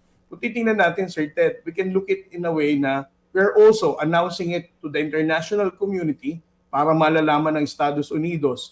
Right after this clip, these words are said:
Japan, and other like-minded states na meron tayong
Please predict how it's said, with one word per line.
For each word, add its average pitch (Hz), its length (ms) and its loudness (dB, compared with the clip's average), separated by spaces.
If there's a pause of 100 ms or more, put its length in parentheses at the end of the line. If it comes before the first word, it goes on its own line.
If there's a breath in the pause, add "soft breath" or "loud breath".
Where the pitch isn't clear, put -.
(140)
Japan, 147 480 -2
and 143 160 -6
other 202 240 0
like-minded 151 640 -2
states - 480 -12 (320)
na 175 80 -2
meron 226 320 2
tayong 190 240 4